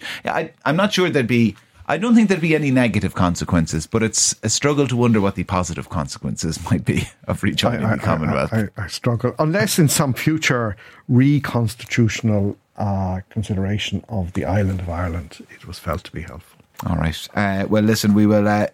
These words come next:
Speaker 1: discuss this maybe a little bit later again on the show. In the meantime, uh, Sean,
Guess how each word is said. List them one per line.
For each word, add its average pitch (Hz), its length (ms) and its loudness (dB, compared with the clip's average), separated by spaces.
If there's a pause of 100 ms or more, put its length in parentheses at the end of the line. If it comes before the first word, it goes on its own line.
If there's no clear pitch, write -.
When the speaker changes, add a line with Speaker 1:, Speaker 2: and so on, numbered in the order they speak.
Speaker 1:
discuss 131 380 0
this 117 200 -2
maybe 107 200 2
a 104 40 0
little 123 200 0
bit 107 140 0
later 101 340 0 (300)
again 135 460 2 (100)
on 135 300 2
the 127 220 6
show. 135 360 2
In 151 160 2
the 151 60 4
meantime, 143 760 4
uh, 123 160 4
Sean, 139 400 2